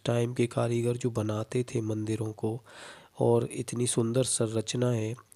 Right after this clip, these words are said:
इतना मजबूत है। ये नीचे मजबूती से पिलर बने हुए हैं और दोनों तरफ की same संरचना है। बस ये है कि पीछे की तरफ left hand side में एक तरफ जो है योग माया का मंदिर है और एक तरफ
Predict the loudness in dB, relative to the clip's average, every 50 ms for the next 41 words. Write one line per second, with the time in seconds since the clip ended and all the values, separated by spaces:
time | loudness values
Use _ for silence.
0 | _ -2 -2 -2 0 0 -2 2 2 2 2 2 0 0 0 -2 -2 -2 -4 -4
1 | -2 0 2 2 2 2 2 2 0 2 2 0 0 0 0 -2 0 0 0 -2
2 | -2 -2 -4 -4 -4 0 0 0 0 2 0 -2 0 2 2 2 4 2 2 2
3 | 0 0 2 0 -2 -2 -2 -4 -4 -4 -4 -6 -6 -8 -10 -14 -20 -20 -20 -18
4 | -18 -18 -18 -20 _ 0 0 4 8 8 8 8 6 4 4 0 0 0 0 -2
5 | 0 0 2 2 2 2 2 2 2 2 2 2 0 -2 -2 -2 -2 0 2 2
6 | 0 0 -2 -6 -10 -20 -20 -20 -20 _ _ _ 4 4 4 4 2 -2 0 2
7 | 2 4 4 2 2 0 -2 -4 -2 0 -2 -2 2 0 0 0 0 -4 -2 0
8 | 0 0 0 -2 -8 -20 _ _ -4 0 0 0 0 -2 0 0 0 2 2 0
9 | 2 2 0 0 0 -2 -2 -2 -2 -4 -8 -8 -4 0 0 0 0 0 _ -2
10 | 0 0 0 -2 -6 -10 -2 0 2 4 4 2 4 2 2 2 0 0 0 0
11 | 2 2 0 0 -2 -2 -2 -2 -4 -2 -2 -2 -2 0 -2 -2 -4 -6 -16 -20
12 | -20 -20 -20 _ -2 0 2 2 2 0 0 -6 _ -4 -2 -2 -2 -6 -8